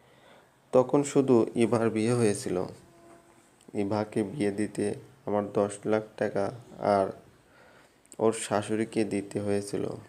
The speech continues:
টাকা তো আমার কাছে নগদ ছিল না, ঋণ করে টাকাটা দিতে হয়েছে।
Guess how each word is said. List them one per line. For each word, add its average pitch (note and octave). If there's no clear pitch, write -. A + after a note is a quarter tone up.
টাকা G#2
তো -
আমার G2+
কাছে G#2+
নগদ G2
ছিল G2+
না, F#2
ঋণ A#2
করে B2+
টাকাটা G#2
দিতে G2+
হয়েছে। G2+